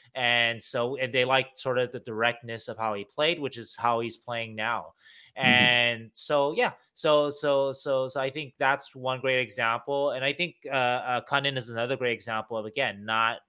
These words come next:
Speaker 1: uh, judging players, uh, too quickly. Obviously, Cunnin struggled to start the season.
Speaker 2: Sure.
Speaker 1: Uh, he blew a lot of Willie Macklin passes.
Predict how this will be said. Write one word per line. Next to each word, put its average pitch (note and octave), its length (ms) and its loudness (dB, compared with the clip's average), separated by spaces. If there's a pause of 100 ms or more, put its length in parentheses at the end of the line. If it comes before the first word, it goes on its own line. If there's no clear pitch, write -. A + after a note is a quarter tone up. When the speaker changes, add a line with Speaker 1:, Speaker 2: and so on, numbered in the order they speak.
(100)
Speaker 1:
uh, G#2 120 -8
judging A#2 380 -6
players, G#2+ 560 -4
uh, A2 140 -8
too A#2+ 220 -8
quickly. B2 400 -10 (120)
Obviously, B2 320 -2
Cunnin C#3+ 300 -2
struggled C3 400 -2
to B2 80 -6
start A#2+ 240 -8
the C3 80 -18
season. G#2+ 400 -10
Speaker 2:
Sure. - 180 0 (300)
Speaker 1:
Uh, G#2+ 340 2
he B2+ 220 -10
blew C3 500 0
a A2+ 60 2
lot A#2 300 4
of A2+ 180 0
Willie A#2 220 0
Macklin A2 400 -2
passes. G#2+ 560 -2